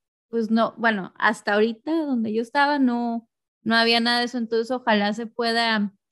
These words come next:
puedan crear ese proyecto. Y ok, en el dos mil dieciséis te vas a Argentina.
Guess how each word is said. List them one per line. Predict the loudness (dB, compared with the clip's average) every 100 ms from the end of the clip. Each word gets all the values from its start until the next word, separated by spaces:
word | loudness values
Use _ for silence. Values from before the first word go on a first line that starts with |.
| _ _ _
puedan | 2 2 2 -2 -6 -10 _
crear | 0 2 2
ese | 0 -2 -4
proyecto. | -2 -2 -2 -2 -4 -4 _ _ _ _ _ _ _ _
Y | 8
ok, | 8 8 4 2 -8 _ -20 _
en | 4 4
el | 4 2
dos | 0 -2
mil | -2 -2 2
dieciséis | 2 2 -4 2 4 4 2 -6 _ _ _
te | 4
vas | 6 6
a | 0
Argentina. | -2 -2 0 0 0 0 -2 -4